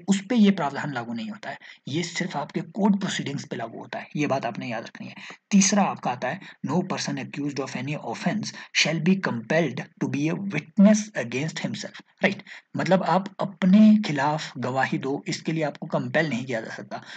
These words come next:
But this does not mean कि आपके blood samples, आपके bio samples,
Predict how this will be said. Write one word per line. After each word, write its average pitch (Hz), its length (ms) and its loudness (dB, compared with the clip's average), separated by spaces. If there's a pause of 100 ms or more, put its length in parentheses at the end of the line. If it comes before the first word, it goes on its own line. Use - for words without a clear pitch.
(160)
But - 220 -4
this 170 460 2
does 139 260 -4
not 151 200 0
mean 147 320 -2 (360)
कि 185 220 0
आपके 147 360 0
blood 127 320 -4
samples, 117 500 -6 (240)
आपके 165 520 -2 (200)
bio 151 600 0
samples, 127 540 -6